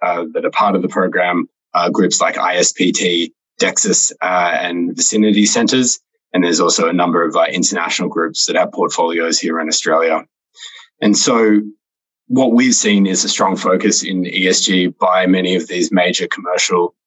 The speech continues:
reits and owners, uh, to improve, um, th-, their outcomes over the last ten years. And in fact, a lot of the, the low-hanging fruit,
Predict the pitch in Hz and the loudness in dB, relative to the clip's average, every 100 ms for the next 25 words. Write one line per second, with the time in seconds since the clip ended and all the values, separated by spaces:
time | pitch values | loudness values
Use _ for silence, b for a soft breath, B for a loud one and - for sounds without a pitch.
0 | _ 101 92 92 98 95 101 95 92 - | _ 2 2 2 2 4 4 4 2 -2
1 | _ _ _ - 92 90 - - 95 87 | _ _ _ -2 0 0 -2 0 2 2
2 | 87 98 - 113 104 95 85 - 90 90 | 0 0 0 2 2 2 0 -4 -2 -2
3 | 87 90 76 90 87 98 98 95 - 95 | -2 -6 -4 -4 -2 -2 0 0 0 0
4 | 98 95 90 90 87 90 - 92 92 92 | 2 0 0 0 0 0 -2 0 2 4
5 | 90 90 - _ _ 87 92 107 95 - | 2 0 -4 _ _ -2 0 0 -2 2
6 | 101 104 110 90 90 85 87 98 92 90 | 2 4 2 -2 -4 -4 -4 0 2 2
7 | 90 90 90 85 78 92 90 | 2 0 -2 -2 -4 -2 -2